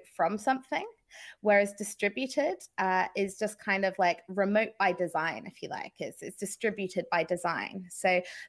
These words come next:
the team that I was running and the teams that I've worked as part of in tech have been fully distributed. So there was no kind of, like, manager sitting in the office, uh, sort of not located with the remote workers, but instead the entire team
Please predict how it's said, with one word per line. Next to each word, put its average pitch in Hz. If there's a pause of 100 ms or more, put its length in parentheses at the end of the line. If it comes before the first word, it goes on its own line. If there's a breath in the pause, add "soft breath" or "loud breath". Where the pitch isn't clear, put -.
the 220
team 247
that 220
I 220
was 220
running 247
and 262
the 196
teams 208
that -
I've 190
worked -
as 190
part 180
of 160 (100)
in 170
tech -
have 185
been 190
fully 196
distributed. - (200 loud breath)
So 202
there 208
was 208
no 220
kind 220
of, 202
like, 185
manager 180
sitting 214
in 170
the 170
office, - (300 loud breath)
uh, 180 (120)
sort -
of 180
not 185
located 160
with 185
the 175
remote 175
workers, 208 (260 loud breath)
but -
instead 196
the 196
entire 190
team 170